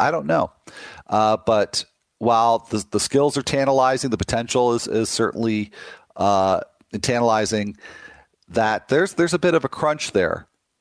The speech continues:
that I think Gerardo, Gerardo Parra would be ahead of him on the depth chart. You've got Raimel Tapia,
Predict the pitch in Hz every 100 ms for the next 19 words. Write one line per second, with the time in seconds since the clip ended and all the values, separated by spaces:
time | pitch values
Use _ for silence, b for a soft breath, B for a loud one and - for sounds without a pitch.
0 | - 110 107 104 - 104 - 104 110 110
1 | 110 - - 123 113 - 123 127 143 175
2 | 156 _ _ _ _ 113 107 110 107 101
3 | 117 120 139 120 110 87 113 - - 151
4 | 151 - 95 87 101 87 95 95 87 104
5 | 120 156 156 160